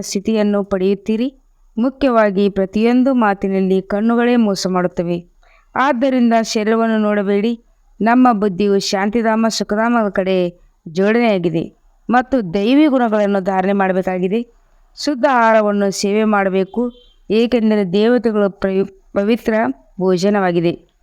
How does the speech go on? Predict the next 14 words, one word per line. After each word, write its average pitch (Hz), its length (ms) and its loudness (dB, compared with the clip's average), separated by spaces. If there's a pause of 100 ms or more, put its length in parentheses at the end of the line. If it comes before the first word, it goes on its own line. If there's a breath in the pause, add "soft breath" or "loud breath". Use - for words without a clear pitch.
(440)
ವೈಷ್ಣವ 285 560 2
ಶಬ್ದವು 220 460 -2
ವಿಷ್ಣುವಿನಿಂದ 226 680 0
ಬಂದಿದೆ. 214 600 0 (500)
ದೇವತೆಗಳೆಂದು 220 800 2
ಕೊಳಕು 202 480 0
ಪದಾರ್ಥಗಳನ್ನು 190 720 0
ತಿನ್ನುವುದಿಲ್ಲ. 202 560 0 (600)
ವಿಷ್ಣುವಿನ 277 480 2
ಮಂದಿರವಿದೆ. 190 680 2 (440)
ವಿಷ್ಣುವಿನ 247 480 2 (880)
ನರ 196 280 2 (680)
ನಾರಾಯಣನೆಂದು 196 720 2
ಹೇಳಲಾಗುತ್ತದೆ. 175 800 -2